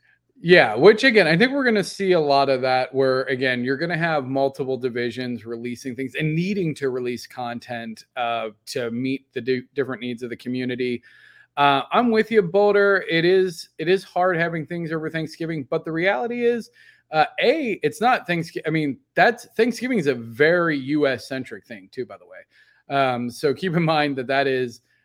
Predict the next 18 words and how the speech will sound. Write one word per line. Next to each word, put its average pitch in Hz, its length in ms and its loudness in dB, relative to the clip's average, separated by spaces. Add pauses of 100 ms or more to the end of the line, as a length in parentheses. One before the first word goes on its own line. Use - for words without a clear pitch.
(120)
uh, 123 180 -10
very 151 460 0
U 139 220 0
S 127 200 -4
centric. 131 480 -10 (160)
And 143 240 -4 (180)
also, 226 640 -2 (380)
it 190 120 8
is 262 180 0
a 269 40 2
mobile 220 360 2
game. 175 240 -4 (280)
So 165 480 0 (160)
my 175 380 -4
feeling 226 400 -4
on 180 160 -4
it 170 240 -10
is 151 400 -6